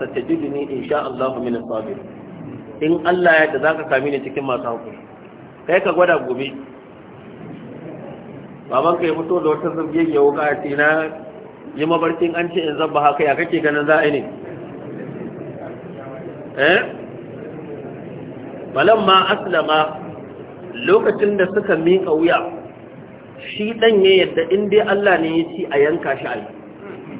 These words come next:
Shi kuma uban, Annabi Ibrahim, ya yadda cewa ba zai fasa abin da Allah ya ce ba. Kaga wannan jarrabawa ce. Ɗanka kenan ƙwaya ɗaya a duniya, kana ta fatan ya baka.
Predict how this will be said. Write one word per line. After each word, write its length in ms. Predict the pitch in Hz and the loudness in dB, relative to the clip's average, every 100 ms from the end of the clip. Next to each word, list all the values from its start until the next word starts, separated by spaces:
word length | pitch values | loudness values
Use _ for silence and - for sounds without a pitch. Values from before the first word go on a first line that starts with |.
| - - - - - - | -16 -20 -20 -20 -16 -6
Shi 200 | 220 226 | -2 -2
kuma 240 | 233 233 240 | 2 2 4
uban, 280 | 196 190 - - - - - | 6 6 2 -4 -14 -8 -2
Annabi 400 | 151 180 175 156 | 2 2 0 -2
Ibrahim, 480 | 147 165 165 135 147 | 2 4 4 0 2
ya 80 | 185 | 4
yadda 220 | 170 - 156 | 2 -2 -6
cewa 400 | - 156 143 139 | -2 2 2 0
ba 100 | 135 | 0
zai 160 | 147 180 170 | 4 4 6
fasa 320 | 170 170 170 | 4 4 0
abin 240 | 135 156 | -2 -2
da 140 | 156 147 | -2 -2
Allah 240 | 156 139 | 0 0
ya 80 | 135 | 0
ce 100 | 135 117 | -2 -6
ba. 60 | |
Kaga 240 | - 175 185 | -2 0 0
wannan 300 | 220 190 156 | 0 0 0
jarrabawa 440 | 151 131 123 113 113 | 0 2 0 -2 -4
ce. 100 | - - - - - - - - - | -10 -14 -12 -12 -10 -12 -14 -16 -4
Ɗanka 320 | 180 202 202 196 - | 2 4 4 -2 -2
kenan 320 | 156 151 175 175 | -2 2 0 2
ƙwaya 380 | 147 147 156 | 2 4 4
ɗaya 120 | 175 175 | 0 0
a 80 | 175 | -2
duniya, 500 | 139 151 156 - - | -4 -2 -2 -2 -2
kana 280 | 180 165 180 | 2 2 2
ta 80 | 156 | 0
fatan 360 | 127 127 165 160 | 2 2 0 -2
ya 80 | 123 | 2
baka. 520 | 131 131 120 - | 4 4 -2 -10